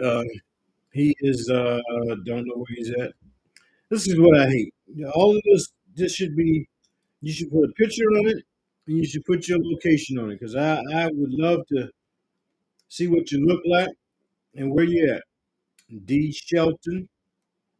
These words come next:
How you doing, D Shelton? You all right today, I hope?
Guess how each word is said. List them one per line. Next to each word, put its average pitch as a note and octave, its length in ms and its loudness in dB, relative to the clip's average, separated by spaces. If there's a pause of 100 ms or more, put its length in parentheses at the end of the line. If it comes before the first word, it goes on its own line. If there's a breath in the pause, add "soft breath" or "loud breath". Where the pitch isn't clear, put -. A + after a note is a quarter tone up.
(720)
How E3 80 -2
you E3+ 160 8
doing, D#3 260 4
D C3+ 180 -8 (120)
Shelton? C#3 420 -6 (1080)
You C3 200 -8
all C3+ 80 -6 (140)
right D3+ 180 -4
today, D3+ 280 -2
I C#3+ 100 -4
hope? D3+ 300 -6